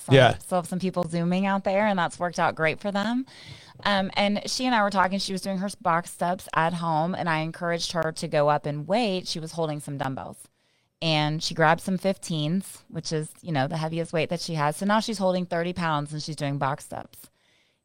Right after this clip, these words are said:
Speaker 1: And, you know, she didn't really wanna do that, but I had been watching her, and I knew that she could, and she did it. And I told her, Hey, um, she has two daughters. They're, uh, you know, grown, in relationships, don't have any children yet. And I said, "You know what?"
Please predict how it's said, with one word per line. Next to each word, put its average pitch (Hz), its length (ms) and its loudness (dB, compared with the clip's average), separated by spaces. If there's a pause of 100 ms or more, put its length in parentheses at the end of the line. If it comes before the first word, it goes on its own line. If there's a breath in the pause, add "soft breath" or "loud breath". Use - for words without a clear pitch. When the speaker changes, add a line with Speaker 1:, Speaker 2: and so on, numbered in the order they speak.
(140)
Speaker 1:
And, 160 500 0 (180)
you 196 120 -2
know, 165 100 4
she - 160 0
didn't 233 140 2
really 214 180 2
wanna 170 260 4
do 170 180 0
that, 208 300 4
but 180 120 4
I 143 200 0 (180)
had 165 160 -4
been 160 160 -2
watching 165 320 2
her, 165 140 0
and 160 100 0
I 147 80 0
knew 156 160 -2
that 151 180 -2
she 175 140 -6
could, 170 320 0
and 175 160 -2
she 170 160 -6
did 185 240 2
it. 180 200 6
And 170 120 -2
I 165 120 -2
told 165 240 -4
her, 160 120 -2
Hey, 170 400 -2 (380 soft breath)
um, 165 500 -4 (800)
she 175 100 -2
has 156 120 -4
two 170 220 -8
daughters. 151 640 -4
They're, 160 260 -8
uh, 151 240 -6 (220)
you 180 100 -8
know, 151 120 -2
grown, 156 640 0
in 165 140 -2
relationships, 160 760 -2
don't 160 200 0
have 160 120 0
any 156 160 -2
children 160 440 -4
yet. 165 220 0
And 156 100 -4
I 156 40 -4
said, 156 200 -8
"You 165 80 -4
know 156 120 2
what?" 165 320 4